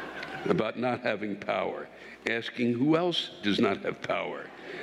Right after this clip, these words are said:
asking who else does have power, asking where the power company trucks are, asking if the time the power company is given for restoration has changed since five minutes ago,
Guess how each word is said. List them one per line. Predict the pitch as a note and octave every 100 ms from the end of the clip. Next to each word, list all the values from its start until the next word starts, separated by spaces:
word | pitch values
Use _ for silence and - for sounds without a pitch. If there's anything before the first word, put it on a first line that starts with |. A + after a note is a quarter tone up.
| -
asking | D#3 F3 - D#3+
who | F3+ F3+
else | E3+ F3
does | - G3 F3
have | G2+ F#2+ -
power, | - F2 F#2+ - - - - -
asking | A3 B3+ - D3+ C3+
where | E3+
the | F3
power | E3 F#3+ G3+ E3+
company | C3 - C#3 - A#2+
trucks | G#2 - A2+ G2 -
are, | A#2 G2+ F#2 - - G#2 G2
asking | C3+ C#3+ - D3+ D#3
if | D3 -
the | C#3+
time | - D#3+ E3 E3+
the | B2+
power | - A#3+ G#3+ F3+
company | - D3+ D#3 E3 F3
is | D#3+ B2
given | B2+ E3+ E3 D#3+
for | - D#3
restoration | D3 D3+ - D#3 D3+ E3 D3 - A#2 A#2 - -
has | F#3+
changed | - - G#3+ G#3+ F3 D3 - - - -
since | - - D#3+ D#3+ -
five | E3 D#3+ E3
minutes | D#3+ G#3 C4 B3+ -
ago, | - B2 G#2+